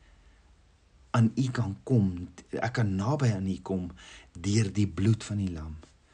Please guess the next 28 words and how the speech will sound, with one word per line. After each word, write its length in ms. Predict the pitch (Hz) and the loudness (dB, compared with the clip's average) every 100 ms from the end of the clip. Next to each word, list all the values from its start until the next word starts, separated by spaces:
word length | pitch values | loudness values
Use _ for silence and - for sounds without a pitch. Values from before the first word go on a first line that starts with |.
| - - - | -20 -18 2
En 100 | 117 | 6
dat 200 | 120 117 113 | 6 6 4
my 140 | 113 | 2
gebede 640 | - 110 92 117 156 104 - - | 4 0 2 2 2 2 -6 -14
krag 420 | - 151 143 127 | -10 -6 -4 0
en 120 | 113 101 | 0 0
autoriteit 640 | 95 95 95 127 127 117 | 0 -2 -2 -2 -2 -2
dra 300 | 101 117 123 | 2 4 6
in 140 | 104 95 | 4 4
Yeshua 480 | 120 120 - 98 90 - - - | 2 2 2 0 -2 -6 -18 -6
om 200 | 95 101 | 2 2
ongewenste 960 | 131 156 143 - 87 117 139 143 - 98 | 4 4 2 0 0 4 6 6 4 0
en 140 | 92 - | -2 2
onwelkome 800 | 143 127 98 113 123 123 104 95 | 6 6 4 0 2 4 4 2
dinge 340 | 92 110 90 - - - | 4 4 4 -2 -16 -2
uit 220 | 131 135 | 0 0
te 140 | - 80 | -2 -8
dryf 460 | - 82 85 - - _ _ - - - | -10 -16 -18 -20 -20 _ _ -20 -20 -12
in 80 | 87 | -8
Yeshua 380 | 82 82 - 87 | -8 -8 -10 -10
se 140 | - 85 | -10 -10
naam. 240 | 80 85 87 - _ _ _ | -12 -14 -20 -20 _ _ _
Vader, 520 | - 104 117 127 123 - - _ _ _ _ _ _ - | -6 -2 0 0 -2 -4 -18 _ _ _ _ _ _ -6
was 300 | 107 104 - | -2 0 -2
my 140 | 85 | -6
met 220 | 82 80 82 | -8 -10 -10
U 100 | 82 80 | -12 -12
woord. 400 | 90 92 - | -14 -14 -20